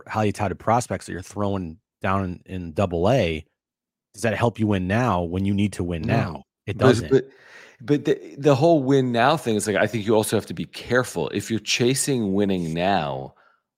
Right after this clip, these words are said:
Speaker 2: are you putting the organization in a worse spot than it already is? If
Speaker 1: Well,
Speaker 2: you're
Speaker 1: if you
Speaker 2: making
Speaker 1: get
Speaker 2: the win now trade for Juan Soto, that's not as good as the win later trade for Juan Soto. What have you done?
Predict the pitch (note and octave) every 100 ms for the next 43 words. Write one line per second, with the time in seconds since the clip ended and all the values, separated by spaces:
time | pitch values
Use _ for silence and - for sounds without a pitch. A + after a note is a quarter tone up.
0 | - G#2+ G#2 G2 G2+ A#2+ A2 G#2 G2 F2+
1 | F2+ F#2+ - E2+ F2 D#2+ D#2+ F2+ - F2
2 | E2+ - D#2+ C#2+ D#2+ D#2+ C#2 C2 D#2+ C#2+
3 | C2+ - _ _ _ - G#2 F3 A2+ C#3
4 | E3 F#3+ A#2 G#2 E2 G#2+ A#2+ A2+ G2+ G2+
5 | G2 F2+ - - G#2+ G#2 G2 - F#2 E2+
6 | F#2 F2+ D#2+ - A2+ G#2 E2 C2+ C2+ C2
7 | _ _ _ G#2 G#2+ F2+ A2 A2+ G#2+ -
8 | A2+ G2+ F#2 F2+ F#2 G2+ F#2 F2 G#2 G#2
9 | F2+ - F#2 F2 F2+ E2+ E2+ D#2 - G#2+
10 | F#2+ C#2+ C2+ F#2 G#2 F2+ E2+ D2+ F2 D#2
11 | C2